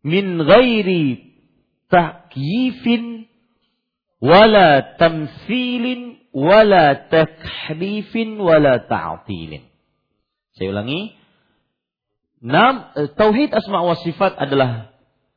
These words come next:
meyakini dengan seyakin-yakinnya bahwa Allah memiliki nama-nama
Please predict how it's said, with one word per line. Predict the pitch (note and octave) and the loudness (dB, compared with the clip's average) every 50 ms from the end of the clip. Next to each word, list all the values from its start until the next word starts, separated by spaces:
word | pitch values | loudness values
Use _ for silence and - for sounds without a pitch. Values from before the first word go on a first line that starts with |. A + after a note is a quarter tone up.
| _ _ _ _ _ _ _ _ _ _ | _ _ _ _ _ _ _ _ _ _
meyakini | - C#3+ E3 F3+ F3+ F3 - - C4 C4 C#4 B3 F#3+ | -4 0 2 2 0 0 -2 -4 -4 -2 -2 0 0
dengan | G3+ G3 F#3+ F3+ F3 | 2 2 2 0 -2
seyakin-yakinnya | - E3 E3+ E3 D3+ - C#3+ C#3+ C3+ C3 - - C3 A2+ G2+ G2 F2+ E2+ D2+ D2+ _ _ _ _ _ _ _ | -2 0 0 0 0 -2 -4 -4 -4 -6 -6 -6 -6 -8 -8 -10 -16 -18 -18 -20 _ _ _ _ _ _ _
bahwa | - C#3 D3+ D3+ D3+ E3 - D3+ | -2 0 0 0 2 2 2 0
Allah | - - C#3 D3 D3 D3 C#3+ D#3+ F#3 G3 G3 E3+ D#3+ | 0 0 2 2 2 2 4 4 4 4 4 2 0
memiliki | D#3 D3 D3 D#3 E3+ F#3+ G3+ - - - E3 D#3 C#3 | -2 -4 -2 -2 -4 -4 -4 -6 -6 -6 -4 -4 -4
nama-nama | C3+ C3+ D3+ F3+ G#3 A3 A3 G#3 G3 F#3+ F3+ E3 D#3 D3+ D3+ C#3+ C#3 C3 B2 A#2 G#2+ G2 F2+ - _ | -2 0 2 2 2 2 2 0 0 0 2 0 0 0 0 0 -2 -2 -2 -4 -6 -6 -8 -14 _